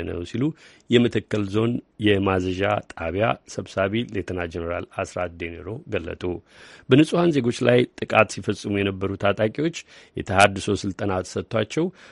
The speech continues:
ወደ አካባቢው እንዲመለሱ መደረጉንና በዚህም በአካባቢው ሰላም መስፈኑን ተናግረዋል። አስራት ዴኔሮ የተናገሩትን ይዛ አስቴር ምስጋናው ተከታዩን አድርሳናለች።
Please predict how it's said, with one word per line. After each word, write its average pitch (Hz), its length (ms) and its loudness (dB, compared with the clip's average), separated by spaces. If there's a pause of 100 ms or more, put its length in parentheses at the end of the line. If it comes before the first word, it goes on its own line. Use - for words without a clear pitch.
(140)
ወደ 117 160 8
አካባቢው 101 560 6
እንዲመለሱ 101 680 0
መደረጉንና 95 680 0 (280)
በዚህም 127 400 2 (100)
በአካባቢው 104 720 2
ሰላም 92 360 -2
መስፈኑን 101 500 -2 (140)
ተናግረዋል። 87 600 2 (520)
አስራት 95 440 2 (840)
ዴኔሮ 90 360 2 (680)
የተናገሩትን 90 800 0 (500)
ይዛ 90 200 -6 (320)
አስቴር 92 320 0
ምስጋናው 92 460 -2 (200)
ተከታዩን 85 500 -6
አድርሳናለች። - 680 -8